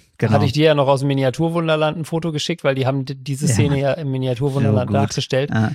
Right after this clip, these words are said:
Speaker 2: Also wenn er das Kolosseum da seht, haltet Ausschau nach Bruce Lee und Chuck Norris.
Speaker 1: Und die hatten einfach dann schnell Equipment eingepackt und dann da in den,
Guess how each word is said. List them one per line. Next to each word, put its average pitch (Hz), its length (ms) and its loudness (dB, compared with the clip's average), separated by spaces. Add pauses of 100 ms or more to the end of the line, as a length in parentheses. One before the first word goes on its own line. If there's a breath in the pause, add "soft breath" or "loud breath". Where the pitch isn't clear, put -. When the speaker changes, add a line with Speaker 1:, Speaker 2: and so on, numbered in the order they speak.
Speaker 2:
Also 127 180 0
wenn 135 80 2
er 147 80 2
das 139 140 0
Kolosseum 165 500 -2
da 170 160 0
seht, 147 260 -4
haltet 139 280 -4
Ausschau 135 400 -2
nach 123 340 -4
Bruce 123 240 -6
Lee 131 140 -4
und 113 100 -6
Chuck 120 160 -6
Norris. 127 380 -8
Speaker 1:
Und 120 140 2
die - 60 4
hatten 127 140 2
einfach 123 320 2
dann 120 200 2
schnell 127 200 2
Equipment 123 460 2
eingepackt 120 500 0
und 113 160 0
dann 107 240 4
da 101 200 2
in 104 120 0
den, 98 380 0